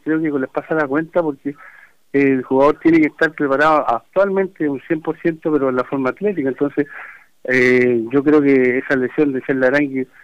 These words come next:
no creo que logre ser el mismo de antes. Esperemos que ahora los médicos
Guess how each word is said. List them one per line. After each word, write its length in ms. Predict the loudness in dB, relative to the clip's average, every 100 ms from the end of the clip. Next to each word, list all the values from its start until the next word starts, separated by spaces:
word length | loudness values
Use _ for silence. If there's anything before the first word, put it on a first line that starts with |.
| _ _ -6
no 320 | 2 4 6
creo 220 | 6 4
que 80 | 2
logre 280 | 0 0 -2 -4
ser 100 | -4
el 120 | -2
mismo 280 | -4 -2 0
de 80 |
antes. 420 | 0 -2 -4 -6 -6 -20 _ _ _
Esperemos 500 | -10 -2 0 2 2
que 100 | 2
ahora 180 | 2 2
los 260 | 0 -4 -6
médicos 480 | -4 -2 -2 -6